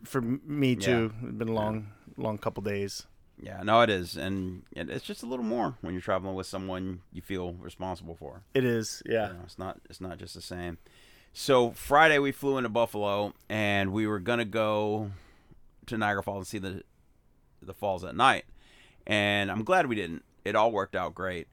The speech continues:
Speaker 2: 'cause we ended up, Amber, Shanna's niece,
Speaker 1: Wait,
Speaker 2: and
Speaker 1: wait,
Speaker 2: Josh.
Speaker 1: you're glad you didn't?
Speaker 2: We didn't that night. That night.
Speaker 1: Like Thursday night?
Speaker 2: We were Friday night. We were
Speaker 1: Oh,
Speaker 2: gonna go
Speaker 1: okay.
Speaker 2: Friday night. Now, and that was one of the things we were gonna, we were just gonna drive to the falls, check out the falls at night.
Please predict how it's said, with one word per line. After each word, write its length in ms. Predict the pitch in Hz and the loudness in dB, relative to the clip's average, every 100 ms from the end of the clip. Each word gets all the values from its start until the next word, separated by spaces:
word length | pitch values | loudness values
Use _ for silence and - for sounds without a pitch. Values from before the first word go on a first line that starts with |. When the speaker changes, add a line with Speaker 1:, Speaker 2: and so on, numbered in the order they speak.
| - | -10
Speaker 2:
'cause 180 | 101 87 | -6 0
we 120 | 107 | 2
ended 180 | 101 98 | 2 2
up, 200 | 95 - - - | 2 0 -16 -2
Amber, 640 | 101 110 113 113 110 110 104 - - | 4 6 6 6 6 4 0 -12 -12
Shanna's 420 | - 107 98 - | 0 2 2 0
niece, 420 | 104 104 101 - | 0 2 0 2
Speaker 1:
Wait, 120 | 156 190 | 4 4
Speaker 2:
and 100 | 190 | 6
Speaker 1:
wait, 120 | 196 | 4
Speaker 2:
Josh. 220 | 202 - | 4 2
Speaker 1:
you're 140 | 180 | 4
glad 240 | 165 180 160 | 10 10 8
you 80 | 156 | 6
didn't? 380 | 175 147 151 - 165 156 - - | 6 4 -2 -8 -14 -14 -16 0
Speaker 2:
We 140 | 110 127 | 6 8
didn't 320 | 135 120 - - - - | 8 6 2 -8 -20 4
that 200 | 113 101 | 6 8
night. 300 | 110 101 - _ _ _ _ _ - | 6 4 2 _ _ _ _ _ -2
That 220 | 101 98 | 0 2
night. 300 | 98 90 - - - 147 | -2 -4 -8 -20 -2 0
Speaker 1:
Like 120 | 135 | 4
Thursday 340 | 165 165 170 | 6 6 6
night? 280 | 190 208 - - | 6 4 2 6
Speaker 2:
We 160 | 123 | 8
were 140 | 127 127 | 8 8
Friday 300 | 143 120 101 | 10 10 10
night. 260 | 87 71 | 0 -2
We 60 | - 117 | 2 10
were 60 | |
Speaker 1:
Oh, 40 | 151 | 12
Speaker 2:
gonna 100 | 135 | 12
go 40 | |
Speaker 1:
okay. 160 | 139 127 | 10 10
Speaker 2:
Friday 260 | 131 123 117 | 10 10 6
night. 380 | 113 98 101 - | 4 4 -2 4
Now, 160 | 117 123 | 6 8
and 160 | 139 | 10
that 60 | 160 | 10
was 160 | 156 | 8
one 80 | 139 | 6
of 40 | 123 | 2
the 40 | |
things 100 | 113 | 0
we 60 | 110 | 2
were 40 | |
gonna, 160 | 156 135 | 4 4
we 60 | |
were 60 | 104 | 2
just 100 | 98 | 2
gonna 120 | 104 95 | 2 6
drive 240 | 104 107 | 6 4
to 80 | 117 | 2
the 60 | 104 | 0
falls, 460 | 98 98 95 92 - | 4 6 6 2 0
check 180 | 107 | 0
out 100 | 95 | 2
the 80 | 101 | 0
falls 320 | 95 95 92 | 0 -2 -2
at 100 | 90 - | -4 0
night. 360 | 92 92 90 | 2 2 -2